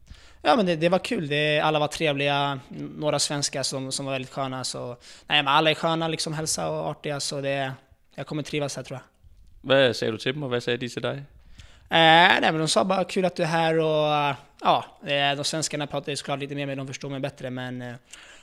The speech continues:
Speaker 1: nej, de, eh, ja, de ser väl fram emot att jag kommer och, och sådär, och det ska bli kul att lära känna och spela med dem.
Speaker 2: Og du var inde og se, eh, kampen i går mod Brygge. Det var selvfølgelig ikke så sjovt, men, men hvad synes du om, om publikken og atmosfæren?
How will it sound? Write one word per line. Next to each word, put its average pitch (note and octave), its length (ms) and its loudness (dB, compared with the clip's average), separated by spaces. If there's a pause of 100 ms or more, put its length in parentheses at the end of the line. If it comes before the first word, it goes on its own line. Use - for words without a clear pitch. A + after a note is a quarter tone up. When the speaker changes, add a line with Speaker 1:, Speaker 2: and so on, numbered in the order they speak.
(140)
Speaker 1:
nej, D#3+ 240 2
de, C3+ 340 -6
eh, C3 220 -6 (320)
ja, - 120 -10 (160)
de C#3+ 80 -10
ser E3+ 100 0
väl F3+ 100 4
fram F#3 200 2
emot F#3 180 -2
att F#3+ 100 -6
jag E3+ 100 -4
kommer F3+ 320 -2
och, E3+ 400 -4
och E3+ 80 -8
sådär, E3 280 -2
och D#3 160 -4 (280)
det - 60 -12
ska E3+ 120 -2
bli D#3+ 100 -4
kul E3+ 120 0
att D#3+ 40 2
lära D#3+ 160 4
känna D#3 280 -2
och D3+ 80 -4
spela D3+ 200 -6
med D3 100 -8
dem. D#3+ 120 -16 (720)
Speaker 2:
Og A2 120 -6
du A#2 80 -2
var A2 160 2
inde A#2+ 160 2
og A#2+ 60 0
se, A#2 300 0
eh, A2 60 -2
kampen C3+ 300 0
i A#2+ 40 -4
går A#2 160 2
mod A#2+ 200 -2
Brygge. B2 260 -2
Det B2 120 -4
var A#2+ 60 -2
selvfølgelig A#2 320 -4
ikke B2+ 120 -4
så C3 100 -8
sjovt, B2 340 0
men, A#2 240 -4
men A2 100 -6
hvad C3 140 2
synes C3+ 180 -2
du B2 180 0
om, A2 280 -2
om A2+ 400 -6
publikken B2 460 -4
og A2 260 -2
atmosfæren? B2 540 -4